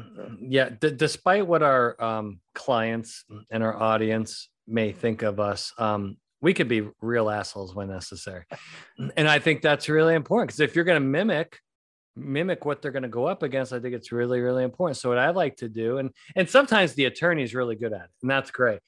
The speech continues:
Speaker 2: But
Speaker 1: Yeah.
Speaker 2: sometimes if you have a really nice,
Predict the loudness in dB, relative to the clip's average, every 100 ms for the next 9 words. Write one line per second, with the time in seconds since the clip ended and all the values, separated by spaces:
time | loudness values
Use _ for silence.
0 | _ _ 0 2 4 4 4 2 0 -4
1 | _ _ _ _ -2 0 2 2 2 2
2 | 0 -4 -4 -6 -8 -14 -18